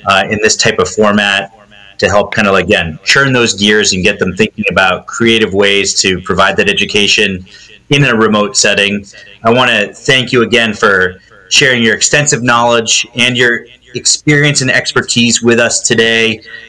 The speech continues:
Um, our hope is that, uh, you know, we get to, uh, join you live for your really excellent course, uh, especially your, uh,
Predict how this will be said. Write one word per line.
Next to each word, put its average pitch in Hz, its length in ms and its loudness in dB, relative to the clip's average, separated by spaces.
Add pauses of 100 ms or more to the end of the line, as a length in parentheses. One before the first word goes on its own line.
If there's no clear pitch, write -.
(140)
Um, 104 540 -2
our 117 180 2
hope 135 320 0
is 120 420 0
that, 104 540 0 (380)
uh, 101 480 2
you 107 80 -2
know, 107 120 2
we 110 220 2
get 117 260 0
to, 104 520 -2
uh, 98 160 0
join 131 340 2
you 120 180 0
live 143 460 0 (420)
for 117 340 2
your 104 600 2
really 143 380 2
excellent 135 500 0
course, - 640 0 (340)
uh, 113 140 2
especially 123 800 0
your, 104 840 2
uh, 98 520 0